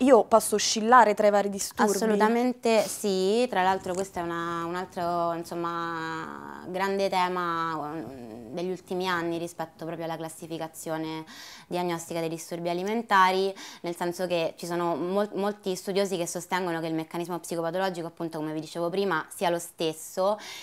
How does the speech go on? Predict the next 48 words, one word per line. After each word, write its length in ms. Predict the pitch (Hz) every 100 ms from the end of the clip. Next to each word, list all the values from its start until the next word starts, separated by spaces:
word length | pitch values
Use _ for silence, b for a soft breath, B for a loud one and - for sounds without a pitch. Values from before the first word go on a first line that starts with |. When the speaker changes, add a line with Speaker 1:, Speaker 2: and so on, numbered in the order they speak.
| 202 -
Speaker 2:
e 200 | 208 202
che 120 | 185
in 120 | 180
realtà, 680 | 208 233 233 196 185 180 -
eh, 680 | 175 165 160 156 156 156 - - 139
appunto, 760 | - 185 175 170 165 165 - 170
mm, 560 | 160 156 156 156 156 - - - -
la 140 | 175
persona 400 | 165 185 220 185
tende 520 | 170 196 208 208 190 185
a 80 | 165
oscillare 540 | - - 180 170 156
fra 120 | 160
i 40 | 156
vari 160 | 151
disturbi. 680 | 156 156 - 156 147 151 160
Anche 260 | 175 180 170
nella 260 | 170 175
mia 140 | 190 185
esperienza 500 | - 185 180 180 175
personale 560 | 185 - 202 196 180 B B B -
una 180 | 170
cosa 180 | 170 180
di 80 | 175
cui 100 | 175
mi 80 | 170
sono 160 | 180
accorta 380 | 190 - 185 165
è 80 | 160
che 120 | 175
spesso 500 | 170 - 180 - 180
quando 240 | 175 180 175
finisce, 460 | 165 165 - - 165 165 143 - 92
eh, 60 |
quella 200 | - 165
che 80 | 160
il 80 | 160
mio 120 | 165
capo 160 | 170 170
di 60 | 170
dipartimento 580 | 160 165 - 175 175 165
chiamava 320 | 160 160 156
la 80 | 160
luna 180 | 190 170
di 100 | 170
miele 540 | 170 156 156 156 151
con 100 | 156
l'anoressia, 800 | 156 156 190 - 156 156 160